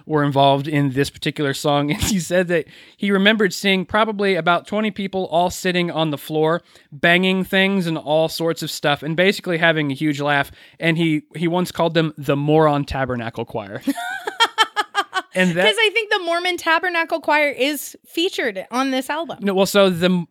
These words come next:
Speaker 1: the, the name Moron Tabernacle Choir, they're credited for the Congregation of Friends. Like,
Speaker 2: That's
Speaker 1: they're,
Speaker 2: so
Speaker 1: yeah, they're
Speaker 2: funny.
Speaker 1: on, they're, they're, they're credited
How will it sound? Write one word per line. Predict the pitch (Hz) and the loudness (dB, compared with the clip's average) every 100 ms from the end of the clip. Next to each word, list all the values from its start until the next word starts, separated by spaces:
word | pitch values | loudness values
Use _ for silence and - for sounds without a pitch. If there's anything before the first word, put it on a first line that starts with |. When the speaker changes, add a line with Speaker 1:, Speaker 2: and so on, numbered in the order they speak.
| - | -12
Speaker 1:
the, | 151 165 147 | 0 0 0
the | 131 165 | -2 -2
name | 170 196 233 208 | 0 0 2 0
Moron | 175 175 175 165 | 2 2 4 2
Tabernacle | 160 165 170 170 170 185 | 0 0 0 -2 -4 -6
Choir, | - 180 185 202 - - | -4 -2 0 -2 -6 -10
they're | 147 185 | 0 0
credited | - 190 190 160 143 135 | 2 2 2 2 -2 -2
for | 160 | -4
the | 139 | -4
Congregation | - 156 147 143 139 131 139 | -2 -2 -2 -2 -2 -2 -4
of | 117 | -4
Friends. | 151 120 131 | -4 -2 0
Like, | 139 | 0
Speaker 2:
That's | 131 127 | -2 0
Speaker 1:
they're, | 143 143 | 2 2
Speaker 2:
so | - - 185 180 185 | -2 -10 -10 -10 -6
Speaker 1:
yeah, | 175 - | 0 0
they're | 175 165 151 | 2 2 4
Speaker 2:
funny. | 160 | 2
Speaker 1:
on, | 147 | 4
they're, | 156 151 | 2 2
they're, | 127 143 135 | 0 -2 0
they're | 135 | -2
credited | 131 147 127 120 117 | 0 0 2 -2 -6